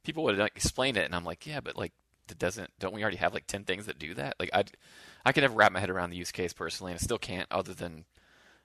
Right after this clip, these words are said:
you know, it's something that's, well, at least with Bitcoin, it's something that's kinda scarce, so maybe it has some value. But most of the rest of the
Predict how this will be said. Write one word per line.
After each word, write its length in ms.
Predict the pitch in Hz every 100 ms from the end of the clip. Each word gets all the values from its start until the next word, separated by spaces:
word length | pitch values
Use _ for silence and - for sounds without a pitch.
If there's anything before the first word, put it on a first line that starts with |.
| -
you 100 | 95
know, 120 | 85
it's 100 | -
something 260 | 95 87
that's, 240 | 85 82 - - _ -
well, 140 | 85
at 40 | 78
least 160 | 87
with 160 | 90 -
Bitcoin, 380 | 90 - 82 85
it's 100 | -
something 220 | 87 85
that's 100 | 76
kinda 180 | 90 78
scarce, 440 | - 85 85 -
so 160 | - 71
maybe 240 | 82 82
it 40 | 82
has 120 | 82
some 140 | 85
value. 480 | 80 78 85 90 82 - -
But 240 | 85 82 - -
most 420 | 95 110 107 -
of 100 | 95
the 80 | 85
rest 240 | 85 -
of 100 | 92
the 240 | - 80